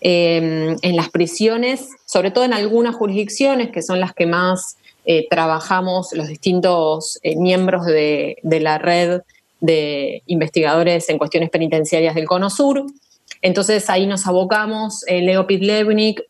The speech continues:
por el Servicio Penitenciario Bonaerense, eh, Ana Viña por el sistema penitenciario uruguayo,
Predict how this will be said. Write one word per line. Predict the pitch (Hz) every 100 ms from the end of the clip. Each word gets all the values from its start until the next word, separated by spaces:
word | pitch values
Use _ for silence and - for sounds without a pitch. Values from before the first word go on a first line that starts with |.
| -
por | 180 175 170
el | 170 170 170
Servicio | 175 180 185
Penitenciario | 180 175 180 180 180 175
Bonaerense, | 185 202 220 254 269 247 240 240 226 233 233 _ _
eh, | 175 175 170 165 160 160 156 156 156
Ana | 185 185 185
Viña | 185 202 202 202 202 196 196
por | 180 170 170 165
el | - 165 160 165
sistema | - 170 185 175 175
penitenciario | 165 165 170 165 185 175 175 175 175 170
uruguayo, | 180 180 202 254 269 254 - 247 247